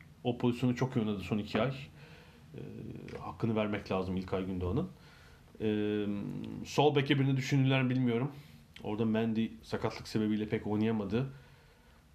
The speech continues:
Zinchenko gerçi iyiydi. Yani şeyi bozmayacaktır omurgayı. Birkaç ekleme olabilir. Liverpool'da ise, e, asıl söylemek lazım. Mesela takımdaki ilk sezonu olan, e, Fabinho ve Keita'dan daha fazla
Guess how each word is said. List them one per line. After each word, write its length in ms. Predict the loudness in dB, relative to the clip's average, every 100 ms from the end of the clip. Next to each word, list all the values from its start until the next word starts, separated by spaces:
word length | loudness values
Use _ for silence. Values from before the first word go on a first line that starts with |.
| -4
Zinchenko 720 | 0 0 2 2 0 -2 -4 -18 -20 -20 _ _ -20 -20 -8
gerçi 340 | -2 -2 0 0
iyiydi. 160 | 2
Yani 180 | 2 2 0 -4 -8 -12 -20 -20 -20 -20 -18
şeyi 240 | 0 2 6
bozmayacaktır 540 | 6 6 2 0 0
omurgayı. 400 | 2 2 2 4
Birkaç 280 | 2 2 0
ekleme 300 | 0 2 2
olabilir. 440 | 4 2 2 0 -4 -18 -20 -20 0
Liverpool'da 540 | 4 6 6 4 4 4
ise, 420 | 4 4 4 2 -4 -20 -20 -20 -20 -8 -2
e, 60 | 2 2 0 0 -2 -4 -8 -18 -20 -20 -20 -20 -20 -20 -20 -20 -20 -20 -20 -14 -2
asıl 240 | -2 0
söylemek 400 | 2 4 4 4
lazım. 240 | 4 4 2
Mesela 160 | 2
takımdaki 420 | 0 2 2 2
ilk 140 | 0 4
sezonu 300 | 4 6 6
olan, 320 | 6 4 2 -6 -20 -20 -20 -20 -20 _ -6
e, 200 | -2 0
Fabinho 500 | 4 4 6 4 4
ve 200 | 4 4
Keita'dan 540 | 4 4 4 2 2 4
daha 140 | 4
fazla 440 | 4 2 4 2